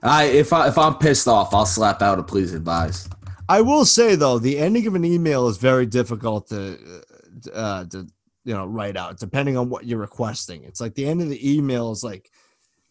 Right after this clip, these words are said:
Speaker 2: you know, it's tough to get your, you know, to get your requests across in a polite manner while still being authoritative. It's, like, very difficult to get that across. I think "Please advise" is like, if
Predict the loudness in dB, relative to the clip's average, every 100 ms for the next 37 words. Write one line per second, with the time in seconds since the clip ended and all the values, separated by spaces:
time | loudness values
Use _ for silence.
0 | _ -2 4 4 4 2 2 2 2 2
1 | 0 -8 -4 2 2 2 2 2 2 -4
2 | _ _ -4 -2 -2 -6 -2 -2 0 -4
3 | -4 -2 -2 -2 -8 -6 -4 -4 -6 -10
4 | -12 _ _ -4 -2 -2 -2 -2 0 -2
5 | -4 -6 -4 -6 -8 _ -10 -6 -6 -2
6 | -2 0 -2 -2 -2 -4 -4 -4 -4 -6
7 | -6 -6 -8 -8 -8 -4 -2 0 0 0
8 | -2 -2 -6 -8 -6 -6 -6 -8 -6 -6
9 | -6 -10 -8 -6 -4 -6 -2 -2 -2 -4
10 | 0 4 4 2 -2 -4 0 -2 -4 -12
11 | _ _ _ _ _ _ 2 2